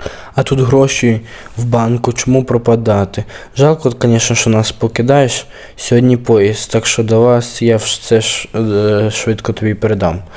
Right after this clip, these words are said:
Стоп, що? С М С прийшла, в, в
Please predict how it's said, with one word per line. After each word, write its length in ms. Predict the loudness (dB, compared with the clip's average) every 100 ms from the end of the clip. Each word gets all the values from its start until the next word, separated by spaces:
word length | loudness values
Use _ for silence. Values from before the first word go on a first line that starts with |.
| -18
Стоп, 440 | -6 -2 0 -2 -2
що? 380 | -2 2 2 0 -8 -20 -20 -20 -4
С 180 | -2 0
М 100 | 2
С 120 | 2
прийшла, 500 | 2 0 0 0 0
в, 320 | 0 -4 -10 -6
в 340 | -2 0 -2